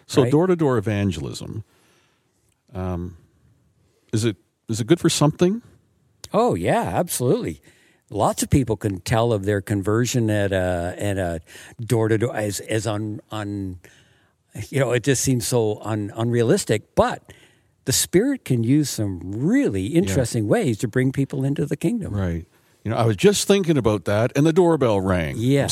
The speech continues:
Speaker 1: I'm so glad you showed up."
Speaker 2: Yes.
Speaker 1: That can happen.
Speaker 2: Absolutely.
Speaker 1: Doesn't happen a lot, but if in one in fifty it happens,
Speaker 2: If
Speaker 1: it's
Speaker 2: one in
Speaker 1: nuts.
Speaker 2: a thousand it happens.
Speaker 1: Yeah.
Speaker 2: I mean, yeah, by all means.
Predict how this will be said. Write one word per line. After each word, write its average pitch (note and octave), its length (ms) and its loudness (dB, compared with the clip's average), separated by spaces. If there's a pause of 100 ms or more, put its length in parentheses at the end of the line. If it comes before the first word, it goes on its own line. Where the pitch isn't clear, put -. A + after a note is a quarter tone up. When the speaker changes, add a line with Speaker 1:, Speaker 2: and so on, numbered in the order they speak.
(120)
Speaker 1:
I'm E3 60 8
so E3 40 2
glad D3+ 280 4
you C3 100 2
showed B2 320 2
up." G2+ 240 0
Speaker 2:
Yes. A#2 540 -4
Speaker 1:
That C#3 160 4
can C#3 160 2
happen. C#3 560 -2
Speaker 2:
Absolutely. G3+ 640 0
Speaker 1:
Doesn't D3+ 220 4
happen C#3 260 2
a G2+ 40 4
lot, A#2 640 2 (420)
but B2 160 4
if B2+ 180 0
in A#2+ 200 -2
one C#3 220 -2
in A#2+ 120 0
fifty - 540 0
it B2 80 2
happens, C3 680 0 (440)
Speaker 2:
If F#2+ 100 -12
Speaker 1:
it's G#2 120 -2
Speaker 2:
one A#2+ 140 2
in C3 80 2
Speaker 1:
nuts. C#3+ 120 0
Speaker 2:
a - 40 -6
thousand F#3 460 0
it F2 120 -4
happens. E2 480 -6
Speaker 1:
Yeah. A2 80 -2
Speaker 2:
I A#2 40 0
mean, C3 300 2
yeah, F3 380 0
by C3 260 0
all E3+ 260 2
means. F3+ 320 0